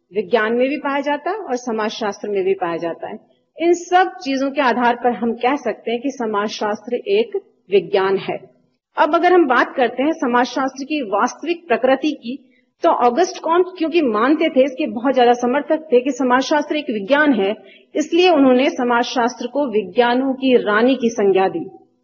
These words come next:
और सीडब्ल्यू Mills ने कहा कि समाजशास्त्र को विज्ञान मानने की अपेक्षा एक माना। Craft किस तरीके से माना?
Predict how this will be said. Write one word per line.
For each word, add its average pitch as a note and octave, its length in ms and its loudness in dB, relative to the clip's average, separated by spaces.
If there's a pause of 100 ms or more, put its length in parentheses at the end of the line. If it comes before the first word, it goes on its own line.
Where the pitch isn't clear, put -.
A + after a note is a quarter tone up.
(240)
और A3 120 4
सीडब्ल्यू C4 600 2
Mills B3 380 0
ने C4 100 0
कहा G#3+ 280 -2
कि C#4 160 -6
समाजशास्त्र C4 880 -4
को C#4 240 -6
विज्ञान G#3+ 520 -2
मानने A3 420 0
की A3+ 160 -4
अपेक्षा G3 460 0 (720)
एक - 80 -6 (760)
माना। E3 180 -4 (1040)
Craft C4 340 -2
किस B3 160 -8
तरीके F3+ 280 -4
से G3 120 -8
माना? E3 380 -10